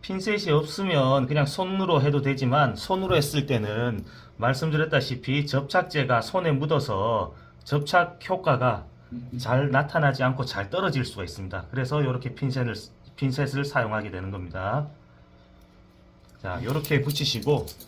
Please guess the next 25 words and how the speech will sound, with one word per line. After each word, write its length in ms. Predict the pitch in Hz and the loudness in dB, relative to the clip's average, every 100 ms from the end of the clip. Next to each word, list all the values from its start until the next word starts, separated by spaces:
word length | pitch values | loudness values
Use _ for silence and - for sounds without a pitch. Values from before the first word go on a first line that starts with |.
| - - - - - - - - - - 127 | -6 -4 -6 -6 -10 -12 -10 -10 -12 -6 0
요렇게만 500 | 170 185 165 143 135 | 2 2 2 4 2
두셔도 380 | 131 147 123 113 | 2 2 0 -2
되고, 400 | 107 139 110 - - - - | -2 -2 -4 -8 -20 -20 -12
조금 300 | 143 135 147 | -6 0 2
전에 180 | 165 151 | 4 4
말씀드렸다시피 1120 | 123 120 139 131 139 127 - 113 151 170 185 - - - - | 2 2 0 -2 -2 -4 -4 -6 -4 -2 -4 -10 -20 -18 -6
일자 340 | 147 147 156 | -2 0 -2
컷해서 600 | - 139 127 127 151 160 | 0 -4 -2 0 0 0
요렇게 300 | 131 123 120 | 0 -2 -4
붙이셔도 420 | 139 123 - 113 101 | -8 -8 -6 -6 -8
되고, 320 | 95 92 - - - - - | -10 -12 -16 -20 -20 -20 -10
아니면 380 | 104 139 143 131 | -2 0 0 0
한 180 | 123 147 | 0 0
번 220 | 156 151 | 0 2
더 320 | 160 180 190 - - - - 123 | 4 4 2 -6 -20 -20 -10 -6
여기 500 | 127 143 165 170 - - - | -2 0 0 -4 -10 -18 -12
지가 300 | - 139 165 | -4 4 6
난 180 | 143 139 | 6 4
부분을 500 | 135 131 147 170 - | 2 2 2 2 0
앵커를 440 | 151 147 147 135 | -2 0 0 0
잡고 680 | 123 123 - 170 180 - - - - - - - - - | 0 -2 -2 0 2 0 -4 -18 -20 -20 -20 -20 -20 -6
한 120 | 127 | -2
번 160 | 131 139 | 0 2
더 220 | 160 165 | 4 4
요렇게 640 | 120 123 123 - 131 139 | 2 0 -2 -2 -2 -2